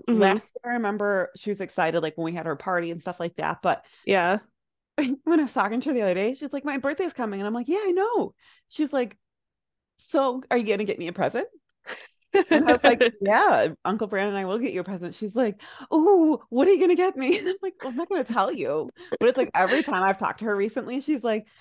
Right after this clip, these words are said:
Speaker 2: "Don't forget, my birthday's coming. You have to get me a present." <laughs>
Speaker 1: That's so cute.
Speaker 2: And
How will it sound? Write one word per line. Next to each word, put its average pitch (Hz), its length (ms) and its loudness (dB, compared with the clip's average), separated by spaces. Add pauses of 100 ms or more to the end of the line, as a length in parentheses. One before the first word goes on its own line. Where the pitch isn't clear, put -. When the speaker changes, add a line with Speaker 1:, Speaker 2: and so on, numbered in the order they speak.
(560)
Speaker 2:
"Don't - 200 -2
forget, 359 440 -2
my 247 140 -4
birthday's 359 360 0
coming. 269 300 0
You 247 80 -4
have 226 120 -8
to - 80 -18
get - 100 -6
me 339 100 -2
a 381 60 -2
present." 415 400 -2
<laughs> - 800 -16
Speaker 1:
That's 233 280 2
so 196 360 4
cute. 170 640 2 (500)
Speaker 2:
And 349 100 -12